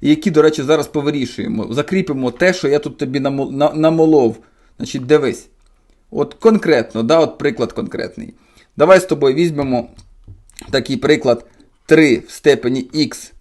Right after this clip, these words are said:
плюс п'ять менше рівне двадцяти семи. Так, значить,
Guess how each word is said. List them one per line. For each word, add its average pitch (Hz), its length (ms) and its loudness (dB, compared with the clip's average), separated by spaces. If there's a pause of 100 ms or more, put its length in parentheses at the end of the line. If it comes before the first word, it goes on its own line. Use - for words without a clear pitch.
(400)
плюс 131 240 -8
п'ять 185 520 0 (1000)
менше 143 420 0
рівне 151 460 -2
двадцяти 127 400 -6
семи. 123 380 -4 (640)
Так, 127 220 6
значить, 107 340 -10